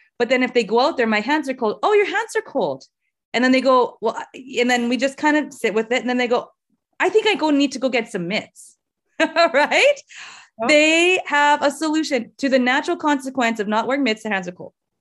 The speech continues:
Speaker 1: right? Like, there's a, there's this natural progression of thought, agency, empowerment. "I can do something about this. I'm not a victim of my circumstance. In fact, my circumstance is much different than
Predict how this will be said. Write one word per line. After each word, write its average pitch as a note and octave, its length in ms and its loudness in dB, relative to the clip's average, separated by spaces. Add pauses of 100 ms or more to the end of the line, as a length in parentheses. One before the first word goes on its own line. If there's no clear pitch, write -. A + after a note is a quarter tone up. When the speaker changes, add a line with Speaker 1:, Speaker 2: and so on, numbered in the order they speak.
(100)
Speaker 1:
right? A#3+ 260 2
Like, A3+ 200 0
there's A#3+ 240 2
a, B3 200 2
there's A#3+ 360 0
this A3+ 260 -2
natural C#4 600 -2
progression A3+ 640 -4
of F#3 200 -2 (400)
thought, C4 420 2
agency, A#3+ 800 -2
empowerment. A#3+ 680 -2
"I A3 120 -2
can B3+ 140 -2
do A#3+ 80 -4
something A3 300 -4
about F#3 300 -2
this. F3 280 -4
I'm A3+ 140 -2
not B3+ 140 0
a A3+ 60 -2
victim G3+ 300 -8
of F#3+ 60 -6
my F3+ 100 -2
circumstance. F3+ 580 -6 (300)
In D4 140 0
fact, F4 520 0
my C4+ 140 2
circumstance D4 640 -2
is G#3+ 140 -4
much B3+ 500 -2
different B3+ 520 -4
than G#3+ 240 -4